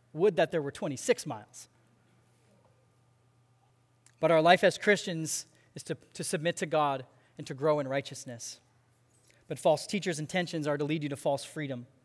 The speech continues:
The second thing is that false teachers go from bad to worse. <laughs> Look at verse twenty with me. "For if, after they have escaped the defilements of the world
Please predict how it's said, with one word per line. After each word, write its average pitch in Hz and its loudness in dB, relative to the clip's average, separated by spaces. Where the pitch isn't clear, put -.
The 190 4
second 226 8
thing 143 2
is 160 0
that 185 8
false 214 8
teachers 180 0
go 180 0
from 165 0
bad 170 6
to 180 -2
worse. 151 0
<laughs> 196 -2
Look 170 4
at 175 8
verse 165 -2
twenty 175 0
with 147 -2
me. 135 -4
"For 226 6
if, 214 6
after 190 4
they 185 4
have 170 0
escaped 190 0
the 180 -10
defilements 180 -2
of 160 -6
the 160 -6
world 165 -2